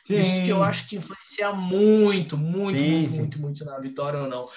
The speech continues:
Speaker 2: Você conseguir, dentro da luta, enxergar o jogo. Se o jogo muda, se alguma coisa se altera,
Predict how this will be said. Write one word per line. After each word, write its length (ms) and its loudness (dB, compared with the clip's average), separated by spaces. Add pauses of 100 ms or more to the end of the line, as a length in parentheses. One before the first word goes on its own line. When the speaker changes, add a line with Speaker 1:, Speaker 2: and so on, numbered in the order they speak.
(180)
Speaker 2:
Você 200 -4
conseguir, 440 -6
dentro 640 0
da 140 2
luta, 680 -2
enxergar 720 -6
o 100 -4
jogo. 460 -8
Se 140 -10
o 20 -4
jogo 300 -2
muda, 440 -2
se 120 -6
alguma 260 -6
coisa 260 -6
se 140 -8
altera, 560 -8